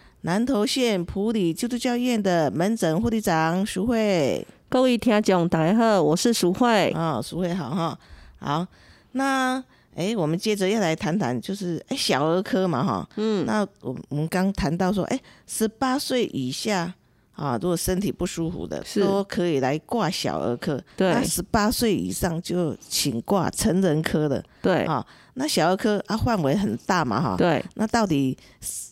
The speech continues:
Speaker 1: 比较小朋友比较有什么样状况会需要，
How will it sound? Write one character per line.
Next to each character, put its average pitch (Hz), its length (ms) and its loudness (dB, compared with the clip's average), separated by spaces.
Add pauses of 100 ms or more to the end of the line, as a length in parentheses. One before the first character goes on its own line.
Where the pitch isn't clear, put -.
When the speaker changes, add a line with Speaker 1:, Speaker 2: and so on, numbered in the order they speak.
(180)
Speaker 1:
比 143 100 -2
较 101 340 2
小 - 580 -6
朋 180 220 2
友 180 100 2
比 151 160 -2
较 190 220 -2
有 147 140 0
什 143 120 -4
么 165 80 2
样 214 160 2
状 208 220 2
况 190 260 0
会 202 220 0
需 - 420 -8
要， 202 160 2